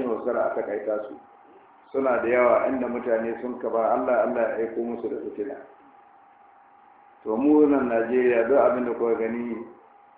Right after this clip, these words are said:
wato na hitintinu gaskiya sabon Allah ne. Tun yaushe aka sa a kawo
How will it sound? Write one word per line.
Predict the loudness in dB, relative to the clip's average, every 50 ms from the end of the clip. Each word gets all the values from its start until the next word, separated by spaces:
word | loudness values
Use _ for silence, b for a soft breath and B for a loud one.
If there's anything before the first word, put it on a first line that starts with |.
| -10 -4
wato | 0 0 0 0 -2 -4 -6 -4
na | -4 -4
hitintinu | -4 -4 -6 -6 -8 -10 -10 -8 -8 -8 -8 -6 -8 -8 -8 -8 -2 -2
gaskiya | -2 -2 -2 -4 -2 2 4 4 4 4
sabon | 2 0 0 0 0 0 0
Allah | 0 -2 -2 -4 -6 -8
ne. | -10 -14 -18 -20 -20 -20 -20 -20 -20 _ _ -20 -20 -20 _ -20 _ _ _ -20 -20 _ _ _ _ _ -20 _ _ -20 -20 _ _ _ _ _ _ _ _ -20 -20 -20 _ _ -20 _ -20 -20 -20 -20 _ -20 -20 -20 _ _ -20 -20 -20 -20 -20 -4 0
Tun | 2 4 4
yaushe | 4 4 2 4 2 2
aka | 2 2 0 -2 -2
sa | 0 0 0 0 0
a | 0
kawo | 2 2 4 6 4